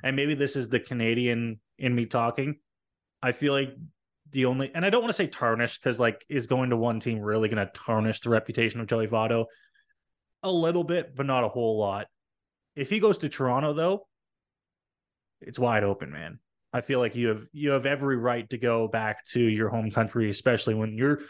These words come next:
when the country you come from has one Major League Baseball team and you can sign there. It would be like, uh, if you played your entire career with one team and then, like, let's say you played your entire career with Cincinnati,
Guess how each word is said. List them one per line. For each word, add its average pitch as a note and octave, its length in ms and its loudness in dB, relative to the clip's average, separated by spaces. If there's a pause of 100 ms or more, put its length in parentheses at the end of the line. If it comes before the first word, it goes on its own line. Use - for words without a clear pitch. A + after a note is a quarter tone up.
(120)
when B2+ 140 0
the C3 60 0
country D3 340 2
you D3 80 2
come C#3 220 -4
from B2 160 0
has A2+ 180 0
one B2+ 240 2
Major B2 240 0
League A2+ 140 0
Baseball A2+ 420 0
team C#3 340 -6 (540)
and B2 140 0
you B2 80 4
can B2+ 120 -4
sign B2 300 0
there. C3+ 260 0 (220)
It C#3 40 -2
would D#3 100 0
be F3+ 100 2
like, F3+ 380 -2
uh, C3+ 680 2 (120)
if C3+ 200 -4
you C#3 100 -2
played C3 360 0 (540)
your C3+ 180 0
entire B2+ 380 0
career B2+ 240 0
with A2+ 100 0
one B2 240 -2
team B2 300 0
and B2 180 -2
then, A#2 380 2 (500)
like, G#2+ 220 2
let's A2+ 180 0
say B2 120 0
you A#2 100 2
played A#2 240 2
your A2+ 80 0
entire A2+ 320 0
career A#2 180 -2
with G#2+ 120 0
Cincinnati, A2+ 680 0